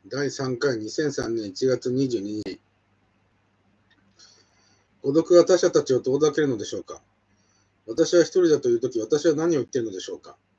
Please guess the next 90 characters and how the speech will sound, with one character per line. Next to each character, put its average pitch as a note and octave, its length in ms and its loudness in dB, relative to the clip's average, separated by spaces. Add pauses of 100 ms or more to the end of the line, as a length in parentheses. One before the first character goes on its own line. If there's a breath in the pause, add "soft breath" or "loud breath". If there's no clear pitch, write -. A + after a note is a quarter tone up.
(720)
そ C3+ 160 -6
れ D#3 100 6
は D3+ 80 4
私 D#3 320 0
を E3 240 2 (160)
他 E3+ 140 0
者 E3 80 2
や、 A2 180 -2 (240)
他 D#3+ 80 -4
者 D#3+ 140 -4
た D3 100 -4
ち - 120 -10
か G#2+ 120 -8
ら G2+ 80 -8
遠 C#3+ 160 0
ざ D3+ 140 2
け C#3+ 100 0
た B2 80 -4
り G#2 80 -6
近 C#3+ 220 -6
づ C#3+ 120 -4
け C#3+ 80 -2
た C3+ 100 -2
り G2 60 -4
す - 140 -12
る B2+ 80 -4
の A#2+ 80 -4
で F#2 60 -10
し G2 100 -12
ょ G2+ 60 -10
う - 40 -18
か？ - 140 -20 (1120)
私 D#3 280 0
は E3 100 8
一 - 60 -12
人 F3 180 4
だ C#3 120 2
と - 80 -4
い A2+ 100 0
う G#2+ 40 -6
単 C3+ 240 -4
純 C#3+ 140 -2
な C3+ 100 -2
言 C3 240 -2
明 C3 180 0
は、 B2 220 -2 (340)
嘆 C#3+ 220 -4
き F3 120 2
や D#3 60 6
絶 B2 280 -4
望 D3 160 0
の C#3 80 -2
た C#3+ 120 -4
め D3+ 140 0
息 C#3 140 -4
で A2+ 100 -2
あ - 40 -8
っ - 20 -20
た D#2+ 160 -16
り、 D2 160 -16 (640)
反 D3+ 180 -6
対 E3+ 140 2
に D3+ 60 -2
自 C#3 180 -6
己 E3 100 -2
満 F3 180 0
足 C3 160 -2
で A2 100 -6
自 A2 180 -8
己 - 80 -18
愛 D3+ 220 4
的 D3 180 -6
な C#3+ 80 0
う C3 80 -2
ぬ C#3+ 100 0
ぼ D3 120 2
れ D3 60 0
の C#3+ 120 -2
身 D3+ 100 0
振 C#3 120 -2
り A2 60 -4
で G#2+ 80 -4
あ G2+ 40 -6
っ - 40 -18
た - 120 -10
り F2 80 -8
し - 100 -14
ま F#2 100 -14
す - 140 -16
が、 - 140 -16